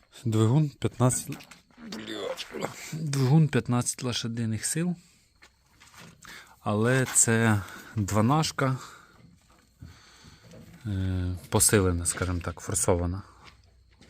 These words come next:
Тут змінили, можливо, насос, щось там змінили. Змінили точно об'єм двигуна. Коліно залишились десятки,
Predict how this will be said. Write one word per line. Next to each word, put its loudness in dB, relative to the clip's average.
Тут -2
змінили, 0
можливо, 0
насос, -2
щось -6
там -2
змінили. -2
Змінили 0
точно -2
об'єм 0
двигуна. 0
Коліно 2
залишились -2
десятки, -4